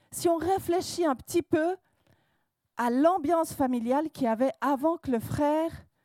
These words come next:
il demande son héritage. Je suis pas coach familial de cette famille,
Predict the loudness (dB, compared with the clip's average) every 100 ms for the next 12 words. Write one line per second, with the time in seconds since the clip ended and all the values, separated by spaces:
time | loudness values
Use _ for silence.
0 | _ _ _ _ _ _ -2 0 0 -2
1 | -2 0 0 2 -2 -4 -4 -4 -2 -2
2 | -2 -4 -8 -10 -20 _ _ _ _ _
3 | _ _ _ _ _ _ _ _ _ _
4 | _ _ -4 -2 0 0 0 -2 -4 -2
5 | 0 0 0 0 0 -4 -4 -6 -2 -2
6 | 0